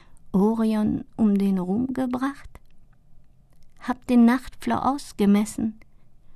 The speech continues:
mir einen Fummel draus gemacht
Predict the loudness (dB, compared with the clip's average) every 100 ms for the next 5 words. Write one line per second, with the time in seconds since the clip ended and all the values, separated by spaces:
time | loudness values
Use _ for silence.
0 | -4 -2 2 4 4 4 0 -2 0 2
1 | 0 -2 -2 -2 -2 -8 -4 2 4 4
2 | -2 -18